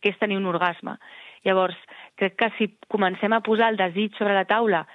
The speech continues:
i la comunicació, com a, també com a fet erotitzant, no com una cosa que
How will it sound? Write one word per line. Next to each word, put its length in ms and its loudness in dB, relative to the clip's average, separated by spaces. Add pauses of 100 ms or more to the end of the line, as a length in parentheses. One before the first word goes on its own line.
(220)
i 100 0
la 140 4
comunicació, 840 0 (300)
com 180 2
a, 100 2
també 300 0
com 180 2
a 80 -2
fet 240 -2 (280)
erotitzant, 720 0 (280)
no 120 0
com 140 0
una 140 2
cosa 240 0
que 160 0